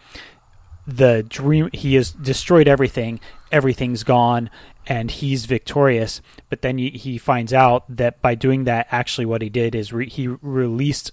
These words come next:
Morpheus' power, and this giant whiteness of nothing around him is actually him s-, being a,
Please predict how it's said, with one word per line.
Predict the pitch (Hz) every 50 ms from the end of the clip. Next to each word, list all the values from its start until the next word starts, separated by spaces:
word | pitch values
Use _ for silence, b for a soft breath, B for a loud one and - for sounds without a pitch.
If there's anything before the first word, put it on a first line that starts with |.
| _ -
Morpheus' | 139 127 123 120 - - 120 107 - - 127 113 - -
power, | - - 131 127 127 131 123 123 - B B B B B B B
and | 139 135 135 127
this | 123 113 110
giant | 113 113 - - 131 120 135 135 127 127 - _ _ _
whiteness | - 123 117 120 127 135 139 - 131 123 117 117 - -
of | 123 113
nothing | 123 127 123 - 127 120 110
around | 117 123 127 123 113
him | 123 113 117
is | 113 110 - -
actually | - - 123 117 - - - 131 120 120 120 117 113 - B B B B B B B B -
him | - 139 127 123 120
s-, | 120 - -
being | 139 127 131 127 127 120
a, | 113 131